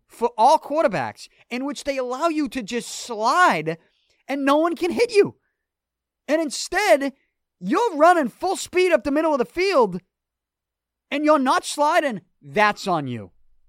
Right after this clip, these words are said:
You're opening yourself up to a big hit. And when you open yourself up to a big hit and a guy looks to make a big hit with his shoulder like John Jones wanted to do,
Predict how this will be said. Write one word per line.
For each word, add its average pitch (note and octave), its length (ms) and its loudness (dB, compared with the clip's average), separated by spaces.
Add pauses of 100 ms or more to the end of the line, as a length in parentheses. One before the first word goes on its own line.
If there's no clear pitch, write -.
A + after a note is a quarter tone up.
(600)
You're B3+ 280 4
opening E4+ 480 0
yourself D4+ 480 -4
up C4 180 0
to A#3+ 140 -2
a G#3 40 -2
big E3+ 260 -6
hit. B2+ 240 -8 (500)
And G#3+ 100 -2
when A#3 120 -2
you A#3+ 140 -4
open C4 300 0
yourself D4+ 400 -2
up C4+ 140 -6
to C4 140 -6
a G#3+ 40 0
big A#3+ 240 -2
hit A3 320 2
and G3 120 -6
a F#3+ 40 -6
guy G#3 240 2
looks C#4 220 -8
to C#4 80 -8
make C4+ 180 -4
a A3 60 -6
big A#3+ 240 -8
hit B3+ 140 -4
with B3 120 -10
his A3+ 120 -8
shoulder B3 340 -2
like G3+ 200 -2
John G#3+ 340 -2
Jones A#3+ 480 -4
wanted G#3 420 -4
to B3 80 -10
do, G3+ 460 -2